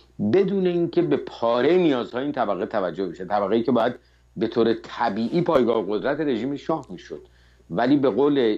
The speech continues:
جزوه‌ای که من، اه، بعد که رفتم رادیو توی کشوی مدیر رادیو پیدا کردم، در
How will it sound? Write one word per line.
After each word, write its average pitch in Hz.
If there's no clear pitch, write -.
جزوه‌ای 104
که 101
من، 110
اه، 92
بعد 101
که 110
رفتم 113
رادیو 104
توی 131
کشوی 147
مدیر 120
رادیو 113
پیدا 98
کردم، 90
در 87